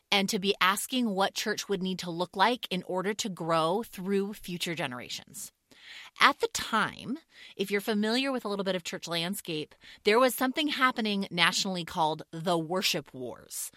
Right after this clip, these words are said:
which was fundamentally a fight about the style of music a church chose to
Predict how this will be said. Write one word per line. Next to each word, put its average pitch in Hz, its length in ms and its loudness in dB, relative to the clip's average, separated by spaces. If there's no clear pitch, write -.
which 226 180 0
was 254 160 -2
fundamentally 277 680 2
a 190 80 -4
fight 175 460 4
about 170 240 2
the 190 80 -6
style 233 560 4
of 226 160 -4
music 175 440 -2
a 156 60 -2
church - 480 -4
chose 160 340 -2
to - 80 -8